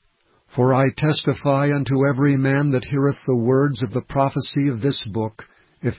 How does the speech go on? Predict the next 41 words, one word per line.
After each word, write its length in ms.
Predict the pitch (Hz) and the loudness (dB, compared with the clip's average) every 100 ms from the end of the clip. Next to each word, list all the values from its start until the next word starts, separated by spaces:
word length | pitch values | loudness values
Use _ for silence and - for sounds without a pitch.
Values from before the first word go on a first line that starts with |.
| - | 0
any 260 | 165 175 | 2 4
man 420 | 160 147 151 156 | 4 4 4 4
shall 340 | 151 - 143 139 - | 2 2 2 0 -2
add 320 | 127 131 135 | 0 0 0
unto 280 | 120 127 127 | 0 0 0
these 420 | 127 131 120 - | 2 2 0 -2
things, 480 | 139 131 127 127 123 - - _ _ - | 0 0 0 -2 -4 -8 -18 _ _ -2
God 300 | 113 131 123 | 0 2 0
shall 340 | 98 135 127 - | 0 0 0 0
add 260 | 127 123 | 0 2
unto 300 | 120 117 120 | 0 2 2
him 300 | 95 135 131 | 2 2 2
the 140 | 117 123 - | 2 -2 -4
plagues 540 | - 151 120 92 87 | -2 0 0 -4 -6
that 120 | 123 117 | -2 0
are 220 | 117 113 | 2 2
written 340 | 135 139 101 | 0 -2 -4
in 140 | 104 110 | -2 0
this 260 | 120 - 110 | -2 -2 0
book. 420 | 123 - - - _ _ _ _ _ _ _ - | 0 -2 -8 -20 _ _ _ _ _ _ _ -2
And 100 | 143 | 0
if 140 | 123 | 0
any 220 | 139 135 | 0 0
man 340 | 127 127 139 151 | 0 0 0 0
shall 300 | - 131 123 | 0 -2 -2
take 240 | - 131 | -2 0
away 400 | 123 123 151 160 - | 2 2 2 2 0
from 140 | 127 | 0
the 100 | 120 | 0
words 440 | 113 123 123 107 | 2 2 2 0
of 80 | 113 | -4
the 100 | 110 | -4
book 220 | 92 120 | -4 -2
of 100 | 113 | -2
this 220 | 104 120 - | -2 -4 -4
prophecy, 720 | - 123 120 123 - 123 120 113 - _ - | -4 -4 -2 -4 -2 0 -2 -4 -12 _ -10
God 280 | 92 131 151 | -2 0 0
shall 320 | 127 - 139 | -2 -2 -2
take 300 | 131 143 135 | -2 -4 -2
away 400 | 120 117 131 139 | 0 2 2 0
his 360 | 110 147 143 - | 0 -2 -2 -6